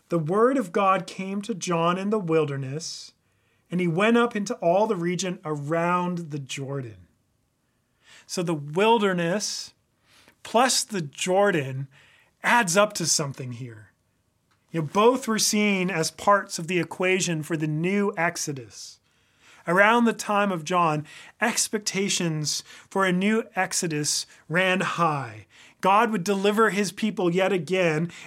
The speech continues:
an unparalleled event that would even overshadow the first Exodus, because God would finally establish a new social order through his Messiah.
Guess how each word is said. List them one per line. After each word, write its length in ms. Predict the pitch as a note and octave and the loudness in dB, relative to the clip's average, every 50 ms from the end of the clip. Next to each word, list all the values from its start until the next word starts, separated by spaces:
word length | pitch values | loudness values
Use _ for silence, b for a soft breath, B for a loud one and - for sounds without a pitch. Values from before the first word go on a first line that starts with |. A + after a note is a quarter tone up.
| B - | B -4
an 80 | E3+ | -2
unparalleled 1080 | G#3 A3 F#3 G3 F#3 E3+ - - - G3+ G#3+ A#3+ B3+ B3 A#3+ A#3+ A3+ A3 G#3+ G#3+ G3+ - G3 | 0 0 0 0 0 -2 -6 -4 0 2 4 6 6 6 6 4 4 4 4 2 2 0 -2
event 480 | F3 D3 E3+ G#3+ G3+ F3+ E3+ E3+ - B B B B B | -2 0 0 2 2 2 2 0 -4 B B B B B
that 120 | F#3 G3 | 0 2
would 120 | G3 F#3+ G3+ | 2 2 2
even 280 | A#3+ A3 G#3+ G#3 G#3+ - | 2 2 2 2 0 2
overshadow 960 | G#3+ G#3+ A3 A3 A3 G#3 - - - G#3+ G3 G#3+ A#3 B3 B3 A#3+ A#3 A3+ G#3+ | 2 4 4 4 2 2 2 2 4 4 4 6 6 6 6 6 4 4 2
the 100 | F#3 F#3+ | 0 -4
first 460 | F#3 - - - A3 G#3+ G3+ G#3 - - | -8 -6 0 2 2 2 2 0 -2 -4
Exodus, 580 | - G#3+ G#3 G#3 - - F#3 D#3+ D3+ C#3 C3+ - | 0 0 0 0 0 -2 -2 -2 -2 -2 -4 -6
because 440 | - F#3 F3 - G3+ G3+ F#3 E3+ - B B B B B B | -6 -6 -4 0 2 2 2 0 -2 B B B B B B
God 260 | - G#3 G#3+ A3+ A#3 | 4 4 6 6 4
would 140 | G3+ G3 E3+ | 2 -2 -4
finally 720 | E3+ - - - A3+ A3 A#3 B3 B3+ B3+ A#3+ A#3 A3+ A3+ | -6 -8 0 2 4 6 6 6 4 4 4 4 2 0
establish 840 | A3+ G3 E3+ - - - - - G#3+ G3 G3 G#3+ G#3+ F#3+ F#3 E3+ - | -2 -2 -2 0 0 0 0 2 4 4 4 4 4 2 0 -2 -2
a 100 | C#4 G3+ | -2 -2
new 340 | F#3 F#3 F#3+ G#3 A3 A#3 B3 | 0 0 2 2 2 2 2
social 540 | A#3 - - G#3+ A3 A3 G#3+ - A3+ G3 A3+ | 2 2 2 2 2 2 2 0 -2 -2 -2
order 340 | A3 F#3+ G3 F#3+ F3+ E3+ E3+ | 0 0 2 2 2 0 0
through 240 | E3+ - G3 G3 F#3+ | 0 -2 -4 -4 -2
his 220 | D#3+ F#3 E3 D#3+ | -2 -4 -2 -2
Messiah. 640 | E3+ E3+ D#3+ - - G3+ F3+ F3+ F3 E3 D3+ C#3+ C3+ | -2 -4 -2 -4 -2 0 2 2 2 2 0 -2 -6